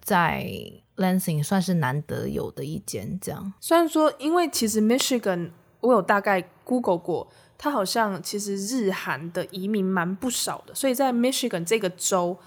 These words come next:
Speaker 2: 蛮多城市是可以吃到蛮厉害的日料跟韩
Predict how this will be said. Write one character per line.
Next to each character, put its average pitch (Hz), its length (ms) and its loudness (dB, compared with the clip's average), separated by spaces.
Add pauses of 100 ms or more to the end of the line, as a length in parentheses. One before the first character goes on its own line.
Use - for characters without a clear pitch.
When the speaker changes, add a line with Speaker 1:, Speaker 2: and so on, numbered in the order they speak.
(160)
Speaker 2:
蛮 208 260 4
多 302 180 4
城 190 240 0
市 233 140 0
是 233 140 2
可 214 180 -4
以 165 40 -2
吃 185 260 0
到 175 240 2
蛮 165 320 -2
厉 196 180 0
害 175 240 -2
的 101 420 -8 (140)
日 208 280 0
料 175 220 0
跟 165 220 -8
韩 - 240 -8